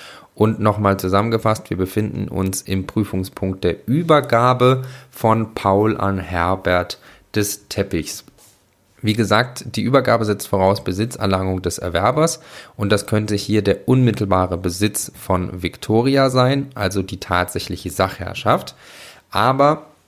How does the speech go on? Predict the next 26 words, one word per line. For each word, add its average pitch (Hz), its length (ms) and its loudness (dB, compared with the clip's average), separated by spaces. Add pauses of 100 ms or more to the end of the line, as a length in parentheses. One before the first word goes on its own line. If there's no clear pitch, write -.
(120)
hier 110 300 -2
hat 101 220 -2
ja 87 160 2
Herbert 143 640 0 (200)
den 120 220 0
Teppich 127 420 -2
entgegengenommen, 131 920 0 (360)
aber 117 280 2
das 120 180 -2
ist, - 140 -4
wie 98 120 0
wir 92 220 2
eben 98 220 0
schon 92 300 -2
in 90 280 -2
den 87 540 -2
grundsätzlichen 101 560 0
Ausführungen 92 500 -2
festgestellt 95 720 0
haben, 92 340 0 (280)
gemäß 95 260 0
Paragraph 92 480 0
acht - 180 -2
fünfundfünfzig 104 1400 0 (140)
egal, 92 800 2
wenn 101 640 0